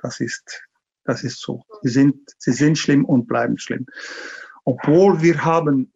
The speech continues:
es gibt dann, äh, ausnahmsweise Situationen, wo man hormonell eingreifen kann, aber das ist prozentual, eine ganz kleine Gruppe und, und das ist eine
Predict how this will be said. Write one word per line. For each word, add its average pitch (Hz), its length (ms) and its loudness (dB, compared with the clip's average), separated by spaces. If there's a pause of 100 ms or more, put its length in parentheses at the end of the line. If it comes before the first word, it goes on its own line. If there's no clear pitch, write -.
(120)
es - 160 -16
gibt - 260 -4
dann, 135 420 0 (120)
äh, 131 80 -12
ausnahmsweise 139 1120 -2 (160)
Situationen, 147 800 2
wo 143 400 2
man 131 320 2
hormonell 135 560 2
eingreifen 131 540 0
kann, 123 140 -8 (200)
aber 135 160 0
das 127 140 -2
ist - 320 -10 (260)
prozentual, 123 880 -2 (300)
eine 123 200 -8
ganz 131 680 -4
kleine 127 360 0
Gruppe 135 380 -4
und, 123 240 -2
und 123 180 -6
das 127 120 -18
ist - 80 -12
eine 131 100 -14